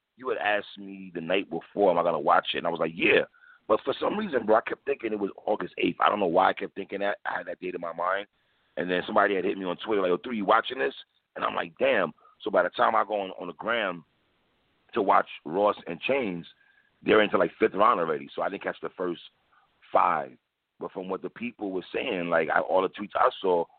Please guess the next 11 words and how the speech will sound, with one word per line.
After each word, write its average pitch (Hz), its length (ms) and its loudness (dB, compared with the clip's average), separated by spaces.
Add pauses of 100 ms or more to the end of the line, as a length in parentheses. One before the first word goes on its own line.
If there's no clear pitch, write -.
(240)
was 87 240 -2
Ross 92 320 4 (560)
was 82 220 -4 (840)
getting - 260 0
that 107 220 4
Two 98 140 -8 (100)
Chainz 90 220 -2
and 85 100 -2
everything 82 340 -2
like 82 180 -2
that. 87 220 2